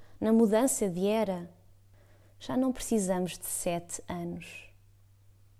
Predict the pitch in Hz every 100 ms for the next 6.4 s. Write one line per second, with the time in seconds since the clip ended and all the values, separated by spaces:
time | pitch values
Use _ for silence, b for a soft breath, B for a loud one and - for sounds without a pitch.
0 | - - - - - - - - - -
1 | - - - - 226 220 226 - 285 302
2 | 220 190 - 190 208 - 190 175 - 165
3 | 165 226 208 170 170 - - - - -
4 | - - - 208 185 220 214 247 262 247
5 | 214 202 - 214 - - 214 226 - 233
6 | 220 202 185 185